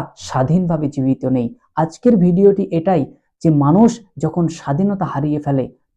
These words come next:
তখন তারা আর স্বাধীনভাবে বেঁচে থাকতে পারে না। তো বন্ধু, আজকের ভিডিওটি দেখে যদি ভালো লাগে, তাহলে ভিডিওটিতে লাইক এবং কমেন্ট এবং সাবস্ক্রাইব করতে ভুলবেন না। আপনাদের সঙ্গে দেখা হচ্ছে আবার একটি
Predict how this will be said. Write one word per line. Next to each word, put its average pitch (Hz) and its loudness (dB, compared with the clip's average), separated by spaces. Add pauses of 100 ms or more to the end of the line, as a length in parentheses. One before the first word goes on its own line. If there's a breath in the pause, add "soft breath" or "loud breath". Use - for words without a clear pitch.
তখন 240 4 (200)
তারা 156 2
আর 160 -2 (220)
স্বাধীনভাবে 160 0 (340)
বেঁচে 131 -6
থাকতে 156 -8
পারে 120 -6
না। 113 -8 (340)
তো 165 2
বন্ধু, 220 4 (160)
আজকের 170 -2
ভিডিওটি 196 0
দেখে 190 -2
যদি 185 -2
ভালো 143 0
লাগে, 196 0 (300)
তাহলে 196 0 (360)
ভিডিওটিতে 185 2
লাইক 160 0 (400)
এবং 160 2
কমেন্ট 185 0 (200)
এবং 156 0
সাবস্ক্রাইব 165 -4
করতে 170 -4
ভুলবেন 156 -2
না। 190 -4 (180)
আপনাদের 196 0
সঙ্গে 165 -2
দেখা 147 -4
হচ্ছে 180 -6 (420)
আবার 165 2
একটি 165 -2